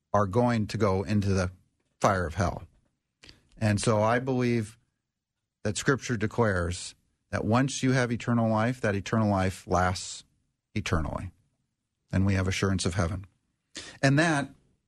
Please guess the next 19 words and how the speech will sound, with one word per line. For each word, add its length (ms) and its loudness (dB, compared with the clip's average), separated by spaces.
is 580 0
just 300 0
one 440 2
example 520 0
of 100 0
a 60 0
difficult 460 -4
passage, 580 -4
and 160 0
I 60 0
know 200 2
that 200 0
Christians 480 -2
disagree 520 0
on 160 2
the 80 2
interpretation 760 0
of 120 2
it, 160 -2